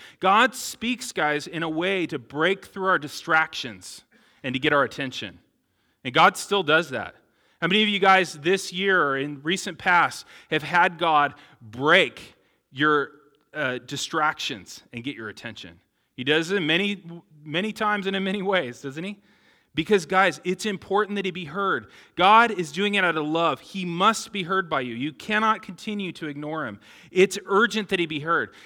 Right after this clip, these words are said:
It's urgent in the same way as a person sleeping in a burning building. It's urgent for them to wake up. And God will use many ways to do this. One of the ways he'll often use is pain.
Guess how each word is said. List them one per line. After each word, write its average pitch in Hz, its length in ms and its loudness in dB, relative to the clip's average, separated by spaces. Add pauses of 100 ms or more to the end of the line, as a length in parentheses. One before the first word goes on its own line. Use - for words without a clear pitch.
It's 190 240 2
urgent 247 320 4
in 214 60 -4
the 208 80 -2
same 208 340 -2
way 202 220 -2
as 185 120 -2
a 165 100 0
person 208 540 -4
sleeping 190 580 -6
in 170 80 -2
a 160 40 -6
burning 170 360 -2
building. 151 520 -4 (220)
It's 156 200 -4
urgent 180 380 0
for 185 100 -6
them 160 140 -4
to 147 80 0
wake 143 260 0
up. 127 300 0 (400)
And 156 100 0
God 185 220 8
will 185 80 4
use 190 300 -4
many 190 360 0
ways 190 480 -2
to 147 120 -10
do 165 160 -4
this. 113 400 -10 (260)
One 165 180 0
of 214 60 4
the 220 80 4
ways 185 320 2
he'll 185 100 0
often 185 360 0
use 165 180 -8
is 160 140 -12
pain. 185 440 -8